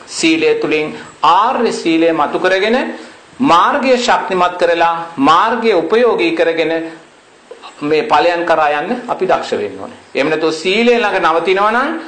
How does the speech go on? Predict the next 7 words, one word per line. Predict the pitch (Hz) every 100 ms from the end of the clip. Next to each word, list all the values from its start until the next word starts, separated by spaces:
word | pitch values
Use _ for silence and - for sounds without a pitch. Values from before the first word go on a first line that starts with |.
| - - -
ඒ | -
කියන්නේ | 139 151 147
ඔබ | 135 139 143 - -
මාර්ගය | 120 165 165 175 - 151
ඵලයක් | - 123 143 143 143
කරලා | 143 143 131 - - -
වැරදි | 113 139 180 185